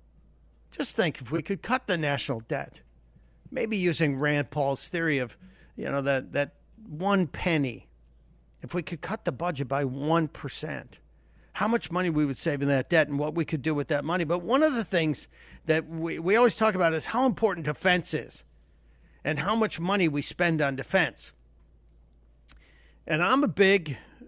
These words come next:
a big believer that if you have a strong military,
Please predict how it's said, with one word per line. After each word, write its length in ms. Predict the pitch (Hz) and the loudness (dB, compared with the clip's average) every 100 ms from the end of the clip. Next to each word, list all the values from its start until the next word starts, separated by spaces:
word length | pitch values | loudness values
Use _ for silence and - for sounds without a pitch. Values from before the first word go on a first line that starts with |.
| - | -18
a 100 | - | -8
big 260 | 147 190 143 | -2 -2 0
believer 520 | 170 202 269 160 143 | 0 2 2 0 0
that 260 | 135 139 - | 0 -2 -4
if 240 | 143 127 | -8 -4
you 140 | 151 143 | -4 -2
have 260 | 151 151 | -2 -2
a 180 | 147 143 | -4 -6
strong 560 | - - 180 170 165 160 | -8 -4 0 2 4 4
military, 800 | 240 240 - 147 127 127 151 | 4 4 2 0 0 -2 -4